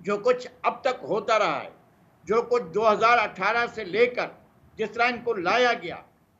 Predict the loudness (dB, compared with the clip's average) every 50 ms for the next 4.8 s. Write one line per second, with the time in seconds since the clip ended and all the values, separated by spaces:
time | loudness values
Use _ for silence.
0 | _ _ _ -10 -6 -4 -2 -2 -2 -4 -6 -12 -6 -2 -2 0 0 -2 -6 -10
1 | -14 -14 -16 -20 _ _ _ _ _ -16 -14 -4 0 2 2 2 2 0 -4 -6
2 | -2 2 2 4 2 2 0 -2 -2 -2 -2 -2 -4 -6 -8 -10 -12 -14 -18 -20
3 | _ -8 -6 -6 -6 -8 -4 -2 2 2 2 2 0 -2 -6 -4 -4 -4 -2 0
4 | -2 -2 0 0 2 2 4 4 2 2 2 2 0 -2 -6 -10